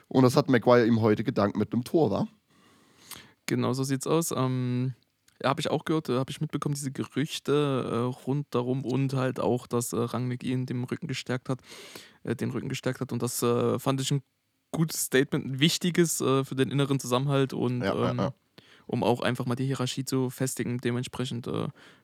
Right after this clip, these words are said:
Speaker 2: bin ich da vollkommen dabei.
Speaker 1: Das ist bei mir. Also das sind meine News. Es, es war's. Es, es ist traurig, ich weiß. Ich
Speaker 2: Äh, ja, ich würde lediglich ein Zitat von, ähm, Wood einfügen, dem Newcastle-Stürmer.
Speaker 1: Mhm.
Speaker 2: Miau.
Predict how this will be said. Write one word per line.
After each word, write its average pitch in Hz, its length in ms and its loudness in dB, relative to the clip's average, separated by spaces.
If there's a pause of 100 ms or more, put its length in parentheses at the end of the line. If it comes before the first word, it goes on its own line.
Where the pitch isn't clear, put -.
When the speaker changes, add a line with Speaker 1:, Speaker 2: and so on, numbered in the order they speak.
(120)
Speaker 2:
bin 127 80 -4
ich 127 100 -2
da 123 100 -4
vollkommen 131 300 -2
dabei. 131 280 -2 (680)
Speaker 1:
Das 98 140 -8
ist 98 120 -6
bei 92 120 2
mir. 101 220 2 (260)
Also 95 200 0
das 92 160 -6
sind 107 80 0
meine 98 200 4
News. 101 300 2
Es, 87 280 -10
es - 180 -12
war's. 92 240 2
Es, 95 100 -4
es 92 180 -4
ist 98 160 -10
traurig, 92 360 2
ich 90 120 -8
weiß. 87 360 -6
Ich 107 120 -16
Speaker 2:
Äh, 127 380 4
ja, 127 400 2
ich 135 240 -4
würde 143 240 2
lediglich 156 600 0
ein 143 120 2
Zitat 147 460 0
von, 135 500 0
ähm, 127 640 -2 (1080)
Wood 143 440 0
einfügen, 180 460 -2
dem 135 160 0
Newcastle-Stürmer. 175 880 0 (140)
Speaker 1:
Mhm. 104 280 0
Speaker 2:
Miau. 135 540 2